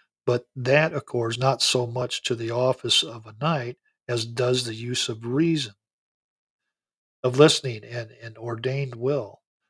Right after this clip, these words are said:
For many battles have been vanquished more by mastery, by wit, and by industry than by multitudes of horsemen and good humor,"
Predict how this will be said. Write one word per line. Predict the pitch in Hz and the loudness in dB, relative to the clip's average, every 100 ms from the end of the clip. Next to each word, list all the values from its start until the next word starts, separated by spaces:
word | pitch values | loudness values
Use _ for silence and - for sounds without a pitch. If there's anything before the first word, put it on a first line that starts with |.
| _ - | _ -2
For | 127 | 2
many | 156 180 | 2 2
battles | 147 147 139 123 120 | 4 4 2 0 -2
have | 123 117 | -2 -6
been | 131 113 117 | -10 -12 -8
vanquished | 123 143 156 - 104 - - - | -4 -2 -4 -10 -10 -12 -14 -12
more | 120 127 123 | -4 -2 -2
by | 113 110 | -6 -12
mastery, | 110 131 135 - 113 110 110 _ _ _ _ _ _ _ _ - | -8 -4 -4 -4 -8 -10 -14 _ _ _ _ _ _ _ _ -14
by | 107 107 | -12 -8
wit, | 104 135 107 - _ _ _ _ _ _ _ | 2 2 2 -6 _ _ _ _ _ _ _
and | - 110 | -16 -8
by | 113 113 | -6 -4
industry | 139 151 127 107 - 104 107 | -4 -2 -2 -4 -6 -12 -12
than | 110 107 | -12 -12
by | 107 110 | -12 -12
multitudes | 107 120 131 - 117 - 123 117 | -8 0 0 0 -6 -4 -4 -6
of | 107 | -6
horsemen | - 135 127 117 107 | 0 2 2 -4 -10
and | 107 | -6
good | 117 104 | -6 -6
humor," | - 127 110 95 | -6 -8 -10 -16